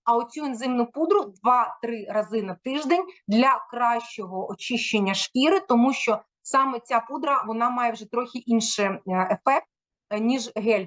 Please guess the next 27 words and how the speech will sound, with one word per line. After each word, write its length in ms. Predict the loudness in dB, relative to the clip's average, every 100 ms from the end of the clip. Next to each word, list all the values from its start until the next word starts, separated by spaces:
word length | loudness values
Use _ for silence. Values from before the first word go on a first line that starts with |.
| -4
тому 180 | -4 -2
що 160 | -2
вона 420 | 0 2 2 0 0
має 280 | -2 -2
відлущувальну 880 | -6 -10 -8 -6 -6 -2 0 0 0
дію 380 | -2 0 0 0 -4 -16 -4
і 100 | -2
при 140 | 0
цьому 260 | 0 0 0
навіть 300 | -2 -2 -6
заспокійливу 680 | -10 -8 -2 2 2 0 -2
дію. 380 | -4 -6 -6 -8 _
Вона 420 | 0 2 2 0 -2
очищає 560 | -12 -16 -8 -4 -4 -6
пори 320 | -6 -2 -2 -6
більш 360 | -10 -10 -10 -2
глибоко, 500 | 2 2 2 0 2
ну, 80 | 4
ми 120 | 4
розуміємо 460 | 2 0 0 0 0
за 100 | -2
рахунок 360 | -2 -6 -4
того, 240 | -4 -2 0
да, 180 | 0 0
як 280 | -2 -4
вона 220 | -6 -6 -6
діє. 380 | -4 -2 -2